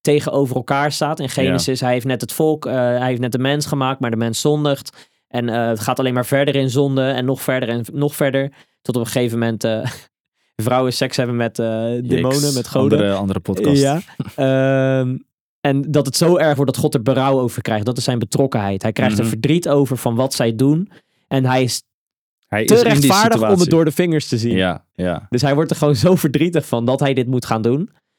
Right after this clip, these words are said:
Speaker 1: Eh, en bij Jona het tegenovergestelde. Ze leven zo verschrikkelijk, maar ze bekeren zich.
Speaker 2: Mhm.
Speaker 1: En hij is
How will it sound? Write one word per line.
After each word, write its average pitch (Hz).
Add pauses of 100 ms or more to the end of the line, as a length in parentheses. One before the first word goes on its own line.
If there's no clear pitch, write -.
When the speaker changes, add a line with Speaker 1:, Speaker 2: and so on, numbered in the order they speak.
(240)
Speaker 1:
Eh, 123
en 143
bij 131
Jona 151
het 131
tegenovergestelde. 135
Ze 127
leven 131
zo 143
verschrikkelijk, 135
maar 123
ze 120
bekeren 170
zich. 117
Speaker 2:
Mhm. 101 (200)
Speaker 1:
En 127
hij 139
is -